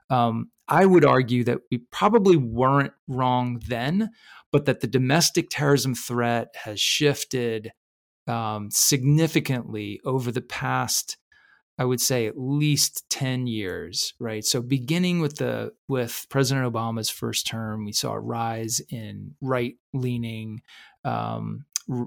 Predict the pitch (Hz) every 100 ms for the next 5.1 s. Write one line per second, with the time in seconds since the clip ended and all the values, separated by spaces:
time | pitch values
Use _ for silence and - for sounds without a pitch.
0 | - 131 113 110 107 123 123 - 127 117
1 | - 117 - 123 120 113 - 110 110 -
2 | - - 117 110 110 - 165 170 156 -
3 | - - - - - _ - 117 113 113
4 | 117 117 131 117 120 113 147 135 131 -